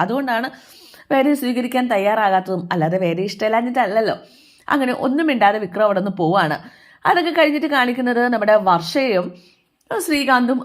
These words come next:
ഒക്കെ കൂടിയിട്ട്, ആ, കുഞ്ഞിനെയും കൊണ്ട് ഹോസ്പിറ്റലിൽ നിന്നും കുഞ്ഞിനെയും കൊണ്ട്, ആ, വരികയാണ്. അതായത് വീട്ടിലേക്ക് വരികയാണ്, ഈ, വ-, ശ്രീകാന്തിന്റെ വീട്ടിലേക്ക് വരികയാണ്. അങ്ങനെ ശ്രീകാന്തിന്റെ അച്ഛനും എല്ലാവരും കൂടി ആരതി ഒഴിഞ്ഞിങ്ങനെ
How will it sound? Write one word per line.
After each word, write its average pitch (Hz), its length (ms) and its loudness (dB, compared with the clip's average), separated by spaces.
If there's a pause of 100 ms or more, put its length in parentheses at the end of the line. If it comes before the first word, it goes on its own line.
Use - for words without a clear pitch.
ഒക്കെ 208 200 -6
കൂടിയിട്ട്, 180 380 0 (340)
ആ, 320 60 0 (160)
കുഞ്ഞിനെയും 269 400 0
കൊണ്ട് 262 160 2 (100)
ഹോസ്പിറ്റലിൽ 214 600 -2
നിന്നും 180 240 -4 (760)
കുഞ്ഞിനെയും 277 420 0
കൊണ്ട്, 190 180 0 (400)
ആ, - 20 2 (160)
വരികയാണ്. 247 460 0
അതായത് 190 320 0
വീട്ടിലേക്ക് 254 440 -2
വരികയാണ്, 180 460 0 (320)
ഈ, 247 40 -4 (280)
വ-, 190 400 2 (840)
ശ്രീകാന്തിന്റെ 277 540 0
വീട്ടിലേക്ക് 180 380 -4
വരികയാണ്. 220 380 -2 (1000)
അങ്ങനെ 277 280 0
ശ്രീകാന്തിന്റെ 226 500 2
അച്ഛനും 226 320 -2
എല്ലാവരും 208 380 2
കൂടി 214 140 -2 (160)
ആരതി 196 320 0
ഒഴിഞ്ഞിങ്ങനെ 208 380 -6